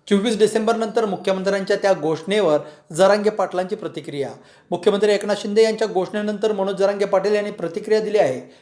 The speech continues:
"फेब्रुवारीपर्यंत आम्ही थांबायला तयार नाहीत. कायदा पारित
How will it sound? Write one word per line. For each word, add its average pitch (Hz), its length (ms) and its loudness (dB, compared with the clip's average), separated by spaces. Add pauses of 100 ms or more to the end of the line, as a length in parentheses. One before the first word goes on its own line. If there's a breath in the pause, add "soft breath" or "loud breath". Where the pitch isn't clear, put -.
(120 loud breath)
"फेब्रुवारीपर्यंत 175 760 2
आम्ही 185 280 2
थांबायला 180 400 0
तयार 185 260 0
नाहीत. 170 300 -6 (440 soft breath)
कायदा 202 460 4
पारित 190 340 0